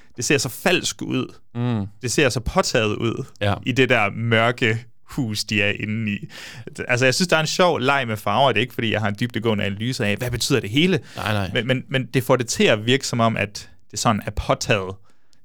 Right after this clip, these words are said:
Speaker 1: De, de, altså, når hun så giver ham den her is, fordi du skal spise et eller andet,
Speaker 2: Mhm.
Speaker 1: og han har jo brok-,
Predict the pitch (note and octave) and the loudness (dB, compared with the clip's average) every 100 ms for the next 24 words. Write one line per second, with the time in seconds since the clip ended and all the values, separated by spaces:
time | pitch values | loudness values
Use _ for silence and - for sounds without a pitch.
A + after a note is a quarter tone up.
0 | - A2+ - - - - A#2+ G#2+ G2+ A2 | -8 -8 -8 -12 -8 -2 0 -2 0 0
1 | G#2+ A#2 A#2 D#3 G2+ G#2 A2+ A#2 - C#3 | 2 0 2 0 0 -2 0 0 0 -4
2 | G2 A2 A2 B2 B2 - F3 G3+ A#2+ G2+ | -2 0 0 0 -2 0 0 2 0 0
3 | F#2+ F#2+ G2+ A#2+ A#2 A2 A#2 G#2+ A2+ | -2 -4 -6 -4 -2 2 2 2 2